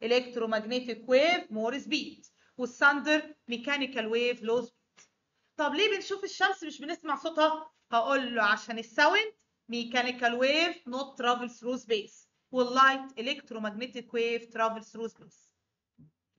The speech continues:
عندي أول حاجة كلمة ويف لينث.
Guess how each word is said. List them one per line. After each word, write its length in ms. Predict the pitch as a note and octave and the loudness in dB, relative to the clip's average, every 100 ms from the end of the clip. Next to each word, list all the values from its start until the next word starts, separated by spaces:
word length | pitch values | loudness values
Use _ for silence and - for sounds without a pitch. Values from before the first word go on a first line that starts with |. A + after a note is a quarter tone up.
| _ | _
عندي 380 | B3 E4+ B3+ C4 | 12 12 12 10
أول 240 | D#4 C#4 | 10 8
حاجة 400 | - C#4+ D4+ D4 C#4 | 2 4 4 4 2
كلمة 260 | C4+ C4 C4 | 0 0 2
ويف 200 | C4 G3 | 0 2
لينث. 560 | F#3+ F#3+ - - - | -2 -4 -10 -18 -18